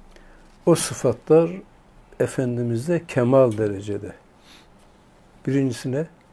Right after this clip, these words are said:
Sıdk, doğruluk.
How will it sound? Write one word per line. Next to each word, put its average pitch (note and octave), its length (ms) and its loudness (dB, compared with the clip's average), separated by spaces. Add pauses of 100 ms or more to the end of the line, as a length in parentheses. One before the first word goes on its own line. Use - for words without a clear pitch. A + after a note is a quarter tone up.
(380)
Sıdk, - 680 -6 (1000)
doğruluk. G#2+ 480 -6